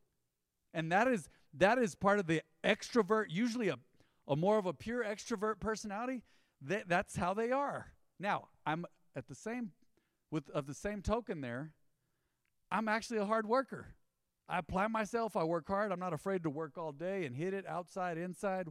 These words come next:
whatever. Lift things. I like to work. But there are some things I have a lazy streak about, right?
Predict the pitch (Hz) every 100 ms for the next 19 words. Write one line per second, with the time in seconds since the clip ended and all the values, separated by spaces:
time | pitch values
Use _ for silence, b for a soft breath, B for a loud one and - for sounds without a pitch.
0 | - 185 214 254 208 135 107 b b b
1 | 139 208 - 214 214 214 - b b b
2 | 190 190 202 254 208 170 202 262 208 _
3 | _ _ _ _ _ _ _ - 160 214
4 | 226 226 - 269 330 269 233 220 202 175
5 | 180 190 180 156 185 196 175 147 - 190
6 | 180 139 117 110 92 - - - _ _
7 | _ _ _ _ _ _ _ _ _ 123
8 | 127 226